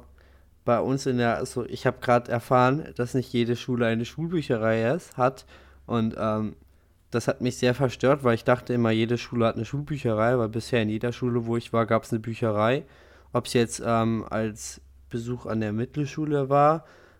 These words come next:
an einer größeren Grundschule, selbst da gab's eine, ähm, oder, ähm, an unserer Schule oder im Gymnasium, da gibt's auch eine. Also bisher in jeder Schu-, also nicht in meiner Grundschule, wo ich war, da gab's zwar keine,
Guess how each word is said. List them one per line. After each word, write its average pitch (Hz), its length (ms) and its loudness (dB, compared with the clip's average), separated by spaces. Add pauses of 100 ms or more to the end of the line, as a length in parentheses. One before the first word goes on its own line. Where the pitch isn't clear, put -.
(300)
an 117 460 0
einer 110 280 -2
größeren 113 500 0
Grundschule, 196 640 2
selbst - 300 -8
da 123 100 4
gab's 151 240 0
eine, 180 380 2 (640)
ähm, 120 440 4
oder, 123 580 2 (640)
ähm, 120 280 2
an 117 160 -2
unserer 127 320 2
Schule 113 360 -4
oder 117 160 -2
im 107 100 -4
Gymnasium, 131 720 2 (380)
da 123 100 -4
gibt's 117 240 -6
auch 147 180 2
eine. 147 440 2 (340)
Also 123 140 -2
bisher 147 440 0
in 123 100 -2
jeder 156 260 2
Schu-, - 240 -16
also 107 340 -6
nicht 117 260 -6
in 110 160 -4
meiner 123 260 4
Grundschule, 135 520 2
wo 127 100 2
ich 135 120 -2
war, 135 120 4
da 120 80 2
gab's 113 180 -4
zwar 120 140 -4
keine, 139 460 2